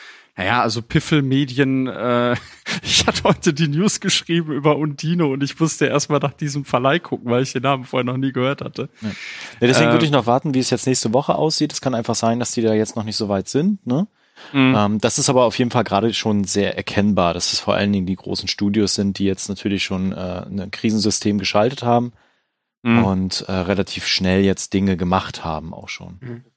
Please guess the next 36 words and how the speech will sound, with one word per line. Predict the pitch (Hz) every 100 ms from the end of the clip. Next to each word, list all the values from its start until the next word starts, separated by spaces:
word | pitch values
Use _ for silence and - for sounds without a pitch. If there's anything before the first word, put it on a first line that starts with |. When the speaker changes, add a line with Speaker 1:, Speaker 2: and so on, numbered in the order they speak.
| _
Speaker 1:
Wobei | 117 101 117
den | 135 131
Pokal | - - 139 131
da | 131 123
wirklich | 135 - 131 -
dann | 123 123 123
Universal | 120 127 131 113 139 147 156
nach | 139 127
Hause | 139 139 131
nimmt | 131 135 135
mit | 120
Fast | - 123 117
and | 120 -
Furious | 120 117 117 113 113
neun, | 107 101 95
ne? | 95 110 - _ - - - -
Speaker 2:
Ja. | 104 95
Speaker 1:
Also | 107 104 113
das | 117 117 -
ist | 117
ja | 123 107
wirklich | 123 - 117 110 - - -
extrem | 113 - - - - - 120 131 196 165
gewesen. | 113 95 87 90 98
Also | 82 101 110
als | 110
ich | 123
das | - 131
gesehen | - 120 139
habe, | 117
ich | 107
meine, | 120 120
der |
Film | - 131
interessiert | 123 - 123 - 131 127
mich | 123 -